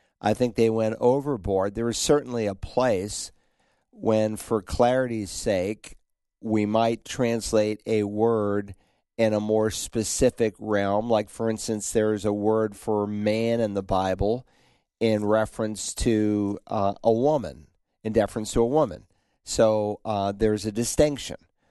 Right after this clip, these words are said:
Uh, sometimes, uh, the word man is just used in a general sense, in a broad sense that can refer to a man or a woman. And it can be helpful. For instance, I have, uh, the, uh,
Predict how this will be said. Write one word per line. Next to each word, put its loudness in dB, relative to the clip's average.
Uh, 2
sometimes, 0
uh, 2
the 0
word 2
man -2
is -2
just -2
used 0
in 0
a 0
general 0
sense, -4
in 0
a 2
broad 0
sense -4
that 0
can -2
refer 0
to -2
a 0
man -2
or 4
a 0
woman. -12
And 2
it -2
can 0
be 2
helpful. 0
For 0
instance, -6
I 4
have, 0
uh, 0
the, -2
uh, 0